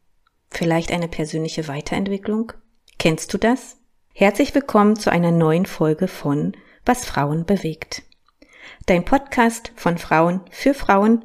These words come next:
über bewegende Lebensgeschichten und Themen, die uns als Frau bewegen. Mein Name ist Annette Schulz, alias Saya. Persönliche Weiterentwicklung.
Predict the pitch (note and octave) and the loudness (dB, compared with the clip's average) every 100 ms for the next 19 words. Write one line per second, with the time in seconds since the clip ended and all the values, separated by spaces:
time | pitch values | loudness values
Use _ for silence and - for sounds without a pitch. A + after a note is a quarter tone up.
0 | - - F3 E3 D#3+ D#3 F3 G3 A#3 A#3+ | -4 -2 2 2 2 2 4 6 6 6
1 | F3 E3+ - - - E3+ - - - C#4 | 2 -2 -6 -8 -6 -6 -8 -8 2 2
2 | C#4 - G3 G#3+ A3+ - F3 - G3+ - | 2 0 2 2 0 -2 -2 0 -2 -2
3 | A#3 - - C#3 C#3+ D#3 - G#3 E3 D#3 | -4 -6 -6 -6 -6 -8 -4 -4 -4 -8
4 | - D3 D3+ _ _ _ _ _ _ - | -10 -14 -14 _ _ _ _ _ _ -4
5 | E3+ F3 B3 G#3+ F#3 F#3+ F#3 - D#3+ D#3 | 0 4 4 4 2 0 -4 -6 -6 -6
6 | - A#3 B3+ - - - D#3+ E3 E3+ - | -2 0 0 -4 -4 -2 0 -2 -4 -8
7 | D3+ D3+ D3+ D#3+ _ _ _ _ _ _ | -8 -10 -14 -18 _ _ _ _ _ _
8 | _ - - - F#3 F#3 A#3+ C4+ C4+ A3 | _ -20 -8 2 2 6 6 6 2 2
9 | G#3+ - D#3+ E3 E3 - D#3 D#3 | 0 -2 -4 -4 -8 -8 -10 -10